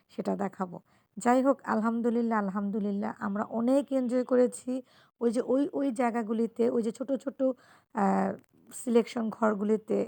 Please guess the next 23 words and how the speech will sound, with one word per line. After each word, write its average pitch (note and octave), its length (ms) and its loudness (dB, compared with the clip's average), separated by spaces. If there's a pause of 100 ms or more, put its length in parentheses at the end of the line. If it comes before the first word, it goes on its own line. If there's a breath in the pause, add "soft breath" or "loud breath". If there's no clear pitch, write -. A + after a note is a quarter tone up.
একটার G#3+ 340 -4
ভিতরে G#3 280 -2
হাওয়াই G3+ 380 4
মিঠাই, G3+ 460 -2
কিছুটার G#3 500 -2
ভিতরে G3 420 0 (320 loud breath)
ফুচকা, G3+ 760 0
জিলাপি, G3+ 800 0 (100)
কফি, G#3 440 2 (100)
এরকম C#4 400 0
আইটেমগুলি G3 600 0
ছিল। F#3+ 320 -8 (460 soft breath)
তো A#3 60 0
আমরা A3+ 380 4
তো C#4 220 4
কর্মব্যস্ততা A#3+ 920 2
ছিলাম G#3 380 -2
না, G#3 200 2
আমরা G3 240 2
ছিলাম G3 400 -2
ফটো G#3 300 0
সেশনে G#3 400 -2
ব্যস্ততায়। G3+ 640 -2